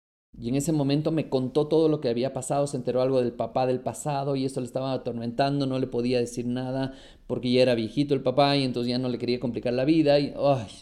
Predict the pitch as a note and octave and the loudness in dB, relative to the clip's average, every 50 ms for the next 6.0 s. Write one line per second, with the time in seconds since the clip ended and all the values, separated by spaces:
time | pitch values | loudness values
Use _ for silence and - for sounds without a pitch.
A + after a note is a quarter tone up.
0 | - - - - - - A2+ A2 - C3+ C3 B2+ B2 - - A#2+ A2+ G#2+ G#2+ A2 | -16 -14 -14 -12 -8 -8 -8 -6 -4 -2 -2 -2 -4 -4 -6 -6 -6 -6 -8 -10
1 | G#2 A2 - - _ _ _ _ _ _ _ _ _ _ - C#3 C3 C#3+ D#3+ G3 | -12 -12 -14 -18 _ _ _ _ _ _ _ _ _ _ -4 2 6 6 6 6
2 | F#3+ - D#3 C3 B2 A#2+ A#2 A#2 B2 C3 C#3+ D3 D3+ D3+ - C3 A#2+ A#2 A#2 A#2+ | 4 4 2 2 4 2 0 0 0 0 0 -2 -2 0 0 0 0 0 -2 -2
3 | - A#2+ A2 G#2+ A2 C#3 C#3 C#3 C#3 C#3 C#3 C3+ C3+ - B2 C3 C3+ C3+ C3+ C3 | -2 -2 -2 -2 0 0 0 0 0 0 -2 -4 -2 -4 -4 -2 -2 0 0 0
4 | B2 A#2 A2 G#2+ G#2 G#2 G#2 G#2 A2 G#2 B2 A#2+ B2 C3 A#2 B2 A#2+ A#2+ A#2+ A#2 | 0 0 0 0 0 -2 -4 -6 -6 -6 -6 -4 -4 -4 -2 0 0 0 0 0
5 | C#3+ C3+ C3 A#2+ A2 G#2 G2+ G2+ G2+ G2+ G#2 - A#2 A2+ A#2+ A#2+ B2 B2+ C3 C3 | 2 2 2 2 2 0 -2 -4 -6 -8 -10 -8 -6 -4 -2 -2 -2 -2 -2 -4